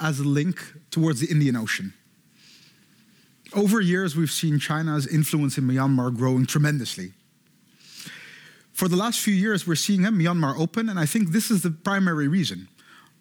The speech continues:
Myanmar didn't open up because they thought, "Well, let's suddenly have an interest in human rights," or "Now s-, let's suddenly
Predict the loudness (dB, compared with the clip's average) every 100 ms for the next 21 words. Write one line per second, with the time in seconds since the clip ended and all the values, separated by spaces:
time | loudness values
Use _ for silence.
0 | -4 0 2 2 2 0 0 0 -2 0
1 | -2 -2 -6 -6 -4 -4 -4 -2 -2 0
2 | -2 -4 -4 -4 -4 -2 -4 -4 -6 -4
3 | -2 0 0 0 -2 -4 -4 -2 0 0
4 | 0 -2 -2 -2 0 0 -2 -2 -2 -4
5 | -6 -20 -12 -2 0 2 0 0 -2 -2
6 | -2 -2 -2 0 -2